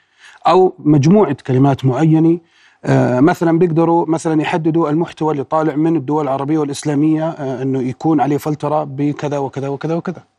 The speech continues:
سواء باللغة العربية باللغة الإنجليزية. حتى الناس مثلا بتلاحظ في ناس بسيطة، يعني هي، هي تحاول ما تستطيع، مثلا لما يكتب مثلا المقاومة بيكتب بينها نقاط أو ب-، بفصل بين، هذا كله ما بيمشي الحكي يعني.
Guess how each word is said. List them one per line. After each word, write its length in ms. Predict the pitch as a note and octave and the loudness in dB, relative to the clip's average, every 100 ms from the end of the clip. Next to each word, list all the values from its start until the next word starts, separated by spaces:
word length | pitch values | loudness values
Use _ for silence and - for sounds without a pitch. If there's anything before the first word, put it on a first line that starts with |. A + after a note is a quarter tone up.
| _ - - - - | _ -20 -20 -18 -14
سواء 300 | - C#3+ D3 | -2 2 2
باللغة 280 | C3 C#3+ C3+ | 4 4 4
العربية 420 | A#2+ B2+ D3 F#3 | 0 0 2 2
باللغة 200 | C#3+ C#3 | 2 -2
الإنجليزية. 800 | C3+ C3+ C3+ C3+ E3+ F3 F3+ _ _ _ - - | -2 0 0 0 0 -2 -4 _ _ _ -20 -6
حتى 300 | - - G#3 | -2 0 0
الناس 300 | G3 G3+ - | 2 0 0
مثلا 280 | F3+ E3+ D#3+ | 0 2 0
بتلاحظ 340 | D3 F#3 D#3+ | 2 0 0
في 100 | G3 | 2
ناس 200 | A3+ - | 2 2
بسيطة، 360 | F3 A3+ G#3 E3+ | 0 2 2 2
يعني 260 | E3+ F3+ G3 | 4 4 4
هي، 40 | |
هي 140 | E3+ F3+ | 2 2
تحاول 300 | - G3 F3+ | 0 0 0
ما 100 | D3+ | -2
تستطيع، 460 | - - D3 C#3+ - | -6 -6 0 0 0
مثلا 340 | D3 D3 D3 | -2 0 2
لما 180 | D3 D3+ | 4 4
يكتب 280 | E3+ - D3 | 2 0 0
مثلا 280 | E3 D#3 C#3+ | 0 0 0
المقاومة 480 | C3+ C3 D#3+ D3 C#3 | 0 0 0 0 -2
بيكتب 320 | D3+ - C3 | -6 -6 -2
بينها 300 | D3 C3 B2 | -2 -2 -4
نقاط 560 | B2+ D3+ D3+ C#3+ - - | -4 0 0 0 -4 -4
أو 140 | C3 | -4
ب-، 240 | A#2+ B2 A#2+ - - - | -2 -6 -8 -12 -14 -2
بفصل 340 | D#3 - C3 A#2+ | -2 0 0 2
بين، 220 | D#3 E3 | 4 4
هذا 180 | F#3 E3+ | 2 0
كله 220 | F#3 C#3+ | -2 0
ما 120 | D3+ | 0
بيمشي 280 | C3 A2+ A#2 | -2 -10 -10
الحكي 300 | - - - | -12 -10 -12
يعني. 140 | - | -12